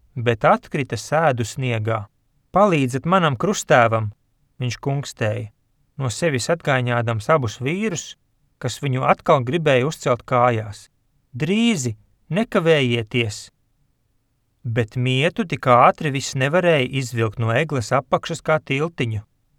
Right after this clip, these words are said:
Pagāja labs brīdis, līdz zarus, kuros tas kā maiglēs bija iespiests, sacirta un sazāģēja. Un kad pēdīgi viņu gribēja celt augšā, tad tas nekustējās.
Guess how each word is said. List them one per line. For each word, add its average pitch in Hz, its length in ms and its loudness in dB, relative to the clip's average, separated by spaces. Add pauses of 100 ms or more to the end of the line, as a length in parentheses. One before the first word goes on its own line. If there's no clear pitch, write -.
(100)
Pagāja 151 560 2
labs 151 280 0
brīdis, 135 600 -4 (480)
līdz 117 240 -2 (100)
zarus, 120 460 2 (420)
kuros 143 380 0
tas - 200 -4
kā 120 220 0
maiglēs 123 560 0
bija 120 300 0
iespiests, 120 640 -6 (200)
sacirta 160 680 -2
un 127 100 -2
sazāģēja. 113 920 -2 (540)
Un 139 120 -4
kad 131 260 -4
pēdīgi 123 580 2
viņu 139 240 -2
gribēja 135 460 0
celt 147 320 -2
augšā, 156 580 2 (460)
tad 214 220 -2
tas 127 200 -4
nekustējās. 110 1080 -4